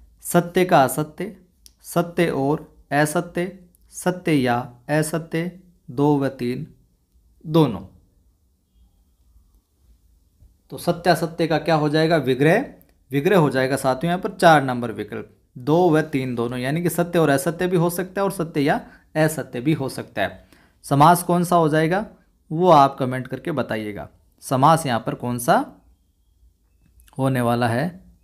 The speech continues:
वो आप कमेंट करके बताना, ठीक है जी। आठ नंबर सवाल देखिए, असंगत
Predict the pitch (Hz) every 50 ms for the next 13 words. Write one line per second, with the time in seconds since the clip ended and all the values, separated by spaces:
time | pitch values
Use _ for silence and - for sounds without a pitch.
0 | _ _ - 151 143 143 135 127 127 - 120 113 110 110 107 - - 117 - -
1 | 208 285 - - _ _ _ _ _ _ _ _ - - 170 151 139 - 107 95
2 | 90 - - - _ _ _ _ - _ _ _ - 147 151 151 185 185 196 240
3 | - - _ - _ _ _ _ _ _ _ _ _ _ - _ _ _ _ _
4 | - 160 175 185 175 - 147 147 131 127 117 - - - 113 98 98 98 98 107
5 | 107 - - - 170 214 - - _ _ _ _ _ _ _ _ _ _ - _
6 | - 147 147 160 180 202 226 233 - - - 160 156 156 151 170 190 190 190 -